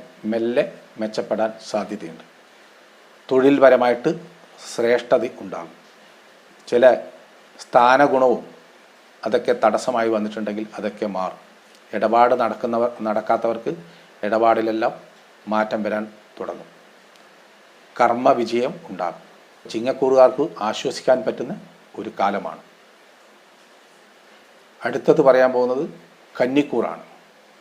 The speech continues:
ഉത്രം, മുക്കാൽ, അത്തം, ചിത്ര, അര, കന്നിക്കൂർ. കന്നിക്കൂറുകാർക്ക്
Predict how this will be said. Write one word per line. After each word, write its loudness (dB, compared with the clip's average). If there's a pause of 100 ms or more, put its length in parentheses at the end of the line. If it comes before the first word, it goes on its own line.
(160)
ഉത്രം, 2
മുക്കാൽ, 4
അത്തം, 0 (140)
ചിത്ര, 0
അര, 6 (320)
കന്നിക്കൂർ. -6 (1600)
കന്നിക്കൂറുകാർക്ക് 6